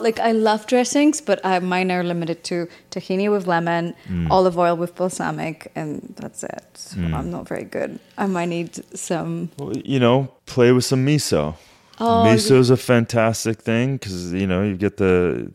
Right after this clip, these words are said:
Speaker 2: beneficial compounds of the miso and good for the gut. And I tell you what, my, one of the superpowers is, uh, I get raw spirulina.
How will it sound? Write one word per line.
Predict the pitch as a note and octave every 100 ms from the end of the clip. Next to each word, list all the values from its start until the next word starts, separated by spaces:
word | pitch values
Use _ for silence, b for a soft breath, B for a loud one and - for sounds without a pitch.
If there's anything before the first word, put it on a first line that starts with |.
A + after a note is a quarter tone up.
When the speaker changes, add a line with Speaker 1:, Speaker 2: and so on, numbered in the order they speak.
| -
Speaker 2:
beneficial | F2 G2 G2+ G#2 F#2 G#2 F#2 F2 F#2 F#2+ -
compounds | G2 F2+ F2 F2+ F2 F2 E2
of | - E2+ D#2 -
the | E2+
miso | D#2+ E2 - F2+ A2 A2+
and | F2 E2 D#2+
good | F#2 E2+
for | F2
the | D#2+
gut. | - E2+ G#2+ - B B
And | - F#2+ F#2 F2+ - -
I |
tell | F2 G#2 G2
you | F2
what, | F2 -
my, | D#2
one | - E2+ F2
of | D#2
the | D2 - - - - G#2+
superpowers | F2 D#2+ - D2 C#2 D2 D2+ - -
is, | D2+ D2 C#2+ C#2 - -
uh, | D#2 D2 C2
I | - D2+
get | C#2 E2 D2+
raw | - D#2+ D#2 D2+ D#2+ E2+
spirulina. | D#2+ - - E2+ D#2+ D2 D2+ D#2 B1 -